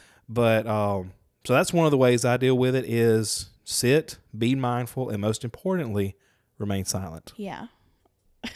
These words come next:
Speaker 2: I agree with that.
Speaker 1: Okay, good. I knew
Speaker 2: Okay.
Speaker 1: you, I knew you would.
Speaker 2: Yeah. <laughs>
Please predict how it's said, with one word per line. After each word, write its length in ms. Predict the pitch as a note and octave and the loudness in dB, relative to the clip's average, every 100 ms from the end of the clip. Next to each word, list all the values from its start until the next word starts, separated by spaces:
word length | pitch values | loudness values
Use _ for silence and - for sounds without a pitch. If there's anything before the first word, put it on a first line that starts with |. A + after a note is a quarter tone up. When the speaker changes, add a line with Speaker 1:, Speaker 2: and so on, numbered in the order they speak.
| - - - - - - - | -4 -4 -6 -12 -14 -20 -14
Speaker 2:
I 140 | F#3+ G3+ | -8 -8
agree 280 | F#3+ E3 - | -8 -10 -10
with 160 | A2+ | -10
that. 280 | B2+ - - | -8 -8 -4
Speaker 1:
Okay, 280 | G#2+ G#2+ G2+ | -4 -2 -4
good. 320 | F#2+ F2 G2 - - - - - - - | -4 -6 -8 -12 -20 -20 -20 -20 -18 -2
I 100 | C#3+ | 6
knew 60 | F#3 | 8
Speaker 2:
Okay. 160 | F#3+ | 8
Speaker 1:
you, 60 | - | 6
I 120 | C#3 | 6
knew 100 | E3+ | 6
you 180 | F3+ B2+ | 4 4
would. 320 | G#2+ F#2 F#2+ - | 2 0 -4 -10
Speaker 2:
Yeah. 340 | F#3 C3 C2 A3 - - | -8 -8 -10 -10 -10 -10
<laughs> 60 | - | -6